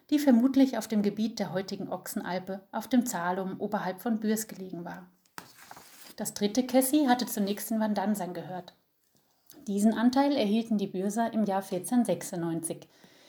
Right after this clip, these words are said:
die im Gegenzug ihren Anteil an der Lüner Seealpe den Vandansern vermachten.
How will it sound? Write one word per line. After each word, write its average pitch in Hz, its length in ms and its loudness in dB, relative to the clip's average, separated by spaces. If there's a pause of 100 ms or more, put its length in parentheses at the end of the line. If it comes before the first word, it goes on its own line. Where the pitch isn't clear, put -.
(180)
die 190 100 -4
im 180 120 -4
Gegenzug 262 640 4
ihren 233 280 0
Anteil 196 440 -6
an 190 140 -8
der 185 100 -4
Lüner 180 240 -2
Seealpe 196 720 -4 (140)
den 190 140 -6
Vandansern 175 500 0
vermachten. - 580 -10